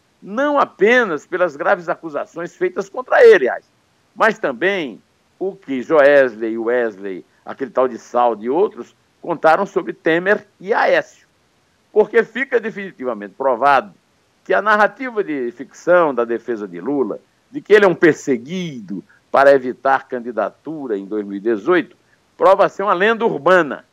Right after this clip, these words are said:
diante do fato de que a J B S comprometeu o presidente no exercício, né?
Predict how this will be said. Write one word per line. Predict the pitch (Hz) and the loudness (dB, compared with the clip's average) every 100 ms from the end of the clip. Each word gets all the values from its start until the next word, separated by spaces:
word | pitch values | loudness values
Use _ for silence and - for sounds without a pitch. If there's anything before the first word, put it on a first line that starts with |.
| _ _ _ _ - | _ _ _ _ -4
diante | 196 151 | -2 -2
do | 226 | -6
fato | - 180 214 - | -6 -4 -4 -6
de | 392 | -6
que | - | -4
a | 151 | -2
J | 135 143 | -2 -4
B | 143 151 | -2 0
S | 151 - | -2 -4
comprometeu | - - 208 143 - 113 | -12 -10 -8 -8 -6 -8
o | |
presidente | 107 135 98 123 135 | -8 -12 -4 -4 -4
no | 156 | -8
exercício, | 113 98 - 92 _ _ _ _ _ | -10 -12 -16 -20 _ _ _ _ _
né? | 92 | -12